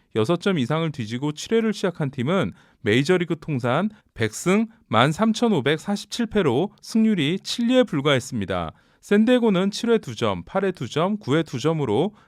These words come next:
칠 대 칠 동점을 만드는데요. 타티스는 오늘도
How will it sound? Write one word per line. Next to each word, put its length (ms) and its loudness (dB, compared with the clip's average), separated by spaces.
칠 200 -6
대 140 -4
칠 220 -4
동점을 460 -2
만드는데요. 800 -2
타티스는 520 -2
오늘도 560 0